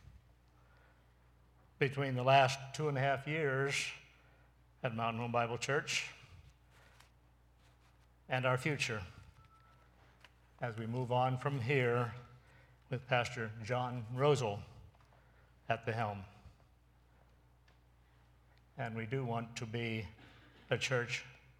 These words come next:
who is on the move for Christ, don't we? What I want to do is to take a look back at what God has done over the past two year, two and a half years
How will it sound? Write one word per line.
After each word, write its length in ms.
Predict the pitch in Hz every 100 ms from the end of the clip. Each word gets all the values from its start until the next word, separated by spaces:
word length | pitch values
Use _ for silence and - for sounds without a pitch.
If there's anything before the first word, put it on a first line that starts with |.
| -
who 80 | 123
is 100 | 113
on 160 | 117 117
the 60 |
move 300 | 120 131 117 -
for 60 | 120
Christ, 360 | - 120 107 -
don't 180 | 120 117
we? 100 | 110 - - - - - - - - - - - - - - - - - - - - - - - - - - - - - - - - - - _ - - -
What 160 | 135
I 20 | 127
want 240 | 147 180
to 60 | 190
do 400 | 165 160 156 139 165 160 - - -
is 120 | 131
to 120 | -
take 220 | 143 135
a 60 | 135
look 280 | 131 147 131
back 380 | 143 139 143 - - - - - - - - - - - - _ _ _ -
at 160 | 139 131
what 240 | 135 127 - - -
God 400 | 131 123 127 131
has 260 | 135 147 147 143
done 280 | 165 139 127
over 180 | 127 120
the 100 | 113
past 320 | 107 120 113 -
two 160 | -
year, 320 | 127 123 120 120 - -
two 120 | 123
and 80 | 117
a 40 |
half 200 | 117 113
years 320 | 120 131 160